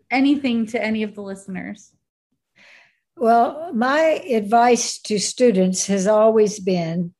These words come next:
Speaker 2: or anybody else as far as that's concerned, has been f-, find what you're really deeply passionate about. Find what you're, you have a abundant interest in and do it.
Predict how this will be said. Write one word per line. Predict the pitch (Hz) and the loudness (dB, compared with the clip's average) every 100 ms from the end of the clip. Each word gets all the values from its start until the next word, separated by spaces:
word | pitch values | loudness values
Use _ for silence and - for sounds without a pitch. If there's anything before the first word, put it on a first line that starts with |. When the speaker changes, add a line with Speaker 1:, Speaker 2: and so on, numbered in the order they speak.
| - | -8
Speaker 2:
or | 254 202 285 | -2 0 0
anybody | 240 254 202 190 220 | 0 2 2 2 2
else | 240 185 | 2 -2
as | 196 - | -8 -8
far | 185 180 | -6 -4
as | 156 | -2
that's | 208 196 | -4 -4
concerned, | - 165 - 170 180 170 - _ - - - 190 - _ _ | -10 -10 -8 -6 -6 -8 -12 _ -20 -20 -20 -20 -20 _ _
has | - 202 | -2 -2
been | 185 214 214 202 | 2 2 2 -2
f-, | 180 - - _ _ _ _ | -6 -12 -20 _ _ _ _
find | 233 254 285 302 330 311 269 | 0 2 2 2 0 -4 -2
what | 262 226 - | 0 0 0
you're | 196 | 0
really | 180 208 269 277 277 | 2 2 4 4 2
deeply | 233 160 - 262 269 254 254 254 262 254 - | -2 -8 0 2 2 2 0 0 -2 -8 -4
passionate | 247 233 - 190 196 | 2 2 2 -4 -4
about. | 196 185 254 247 - - _ _ _ - _ _ _ | -6 -6 -8 -10 -16 -20 _ _ _ -20 _ _ _
Find | 254 277 294 294 247 | 0 2 0 0 0
what | 226 220 | 0 0
you're, | 208 190 185 - | 0 0 -2 -6
you | 262 214 | -4 -2
have | 226 226 | 0 0
a | 247 202 202 - - 254 | 0 0 -2 -10 -12 -8
abundant | 196 - _ 277 302 320 311 311 - - | -6 -8 _ 2 2 2 0 -2 -6 -8
interest | 403 302 294 202 180 - | 0 0 0 -2 -4 -4
in | 339 294 277 202 - _ _ _ _ _ _ _ _ _ _ | -6 -6 -8 -12 -14 _ _ _ _ _ _ _ _ _ _
and | 381 220 165 | 0 0 4
do | 220 202 | 4 4
it. | - - | -2 -10